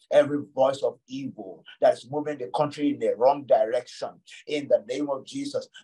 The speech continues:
the Bible says, uh, "The blood of sprinkling speaks better things than the blood of Abel." Uh, Lord, today we present the blood of Jesus by the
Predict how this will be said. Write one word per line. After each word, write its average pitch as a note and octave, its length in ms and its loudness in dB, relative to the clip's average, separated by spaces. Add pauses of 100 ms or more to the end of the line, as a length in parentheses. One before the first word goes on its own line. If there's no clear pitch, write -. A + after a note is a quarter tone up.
the B2 60 2
Bible B2+ 320 4
says, C#3 360 -8 (200)
uh, A#2 320 6
"The A2 80 -6 (100)
blood - 160 -2
of B2+ 80 -2
sprinkling C#3+ 480 -14
speaks - 380 -10
better C#3+ 420 2
things D3+ 280 -8
than A#2 160 0
the A2+ 80 -4
blood C3+ 240 0
of C3 200 0
Abel." A#2 420 -2 (240)
Uh, A#2 160 4
Lord, C#3 320 4
today C#3 260 -10
we C3 180 -6
present A#2+ 460 -6
the B2 60 -6
blood C#3 320 6
of C3 140 -2
Jesus C3 480 -8 (220)
by A#2 100 4
the G#2+ 140 -6